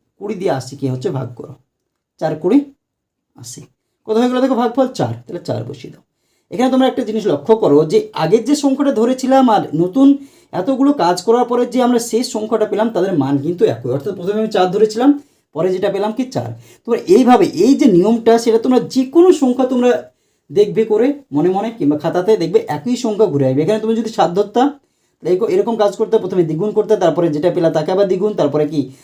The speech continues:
পাঁচ গুণ, তারপরে আবার কুড়ি দিয়ে ভাগ করো। দেখো আমাদের সংখ্যাটা কি? আগে তুমি প্রথমে যে সংখ্যাটা ধরবে সেই সংখ্যাটাই কিন্তু রিপিট হবে। তো কী বলছে দেখো, কী পেলাম? নতুন কোনো সংখ্যা না আগের সংখ্যা? কী পেলাম? আগের সংখ্যা পেলাম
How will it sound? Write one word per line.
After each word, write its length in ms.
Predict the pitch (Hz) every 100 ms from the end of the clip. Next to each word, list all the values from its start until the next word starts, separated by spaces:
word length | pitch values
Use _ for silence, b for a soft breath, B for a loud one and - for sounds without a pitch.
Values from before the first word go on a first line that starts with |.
| B -
পাঁচ 240 | 170 170
গুণ, 200 | 196 233 226
তারপরে 260 | 135 156
আবার 140 | 156 156
কুড়ি 180 | 175
দিয়ে 140 | 175 175
ভাগ 200 | 185 185
করো। 200 | 208 254 - -
দেখো 160 | 139
আমাদের 200 | 156 156
সংখ্যাটা 460 | 151 151 156 185 185
কি? 200 | 240 285 B B B
আগে 260 | 147 156 185
তুমি 160 | 185 165
প্রথমে 340 | 180 240 247
যে 120 | 202
সংখ্যাটা 420 | 185 147 143 139
ধরবে 340 | 131 151 165 202
সেই 220 | - 151
সংখ্যাটাই 440 | 147 135 135 135
কিন্তু 200 | 127 143
রিপিট 280 | 170 120 117
হবে। 140 | 113 123 - _ _
তো 60 | 151
কী 80 | 214
বলছে 180 | 220 247
দেখো, 140 | 254
কী 160 | 254 233
পেলাম? 340 | 202 135 117 - -
নতুন 540 | 165 180 254 254 254 - _ _ _ -
কোনো 140 | 208
সংখ্যা 280 | 233 226 262
না 60 |
আগের 220 | 135 123 113
সংখ্যা? 300 | 120 117 123
কী 120 | 185
পেলাম? 260 | 220 277 277
আগের 260 | 131 147 175
সংখ্যা 360 | - 123 123
পেলাম 260 | - 117